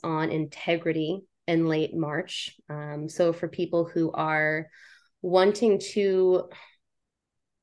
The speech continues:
access more of their power and ability to actually believe they can change their circumstances,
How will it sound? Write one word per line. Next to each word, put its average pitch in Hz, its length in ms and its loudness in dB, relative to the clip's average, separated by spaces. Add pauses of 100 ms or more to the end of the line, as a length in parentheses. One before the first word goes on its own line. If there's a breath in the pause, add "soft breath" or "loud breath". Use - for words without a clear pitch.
(360)
access 226 520 -2
more 202 260 6
of 202 100 2
their 180 220 4
power 165 560 4
and 175 180 4
ability 165 440 4
to 160 120 2
actually 156 380 -2
believe 151 460 0
they 160 120 4
can 160 160 -6
change 151 440 -2
their 156 160 0
circumstances, 208 1120 2